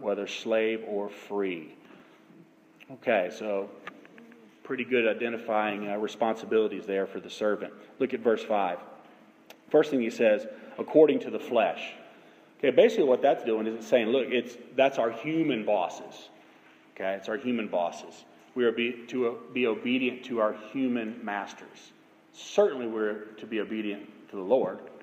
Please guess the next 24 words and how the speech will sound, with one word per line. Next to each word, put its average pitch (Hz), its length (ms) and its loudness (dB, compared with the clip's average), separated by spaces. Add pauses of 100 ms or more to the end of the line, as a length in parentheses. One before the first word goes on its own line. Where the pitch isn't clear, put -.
(240)
right? 95 280 -8 (280)
But 107 80 -6
this 123 160 -2
is 120 120 -10
referring 113 440 2
to, 110 320 -6
um, 95 360 -6 (600)
uh, - 20 -8 (1000)
according 113 340 2
to 110 60 -4
the 107 80 -8
flesh, 104 360 0
our 98 100 -4
human 104 300 -4
bosses. 98 480 -6 (1080)
And 143 100 6
wh-, 175 80 4
how 170 180 12
are 180 60 10
we 170 120 2
to 147 60 -2
do 196 180 2
that? 101 340 0
Well, 156 300 4